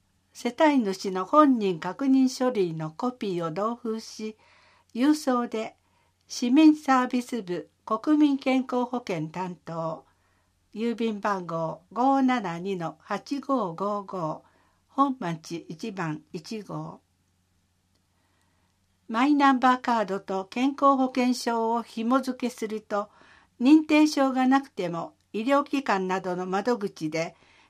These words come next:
医療費の限度額を超える支払いや認定証の交付申請などが不要です。医療機関などによって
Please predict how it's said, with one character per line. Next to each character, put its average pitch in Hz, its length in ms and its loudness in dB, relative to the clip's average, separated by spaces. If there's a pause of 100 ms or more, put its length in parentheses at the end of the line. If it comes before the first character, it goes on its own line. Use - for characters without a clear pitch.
(120)
医 220 80 -6
療 262 220 4
費 254 180 -4
の 180 120 -2
限 226 260 -2
度 254 120 0
額 214 340 -4
を 190 140 0
超 208 80 -2
え 240 180 -2
る 233 120 -6
支 - 160 -8
払 233 420 -2
い 226 140 -6
や 220 200 -4 (480)
認 302 240 6
定 285 220 -2
証 269 260 -2
の 247 240 -2
交 302 220 0
付 285 120 -4
申 254 260 -2
請 175 260 -6
な 196 160 -6
ど 190 100 -10
が 151 200 -6
不 - 180 -10
要 226 260 -4
で 196 200 -10
す。 - 240 -20 (1500)
医 220 100 -8
療 262 220 2
機 262 200 -4
関 180 260 -2
な 190 140 -4
ど 185 100 -8
に 170 180 -6
よ 180 120 -4
っ 180 40 -12
て - 380 -10